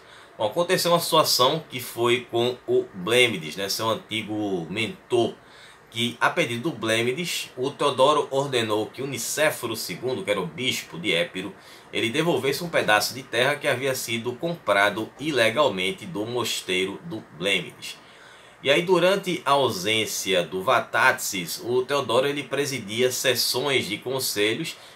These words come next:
e chegava até a indicar candidatos para cargos vagos na igreja.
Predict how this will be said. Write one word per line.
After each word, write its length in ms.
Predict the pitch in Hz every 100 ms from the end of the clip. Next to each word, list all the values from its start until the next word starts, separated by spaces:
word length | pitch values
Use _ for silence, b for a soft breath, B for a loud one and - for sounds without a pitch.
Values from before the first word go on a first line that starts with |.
| B
e 140 | - 120
chegava 420 | 139 101 107 107
até 300 | 95 98 107
a 100 | 117
indicar 600 | 135 127 - 98 98 - -
candidatos 840 | 143 135 80 110 123 123 101 -
para 280 | - 95 95
cargos 540 | - 95 90 - -
vagos 640 | - 90 87 85 92 85 -
na 160 | 85 101
igreja. 600 | 87 92 87 78 65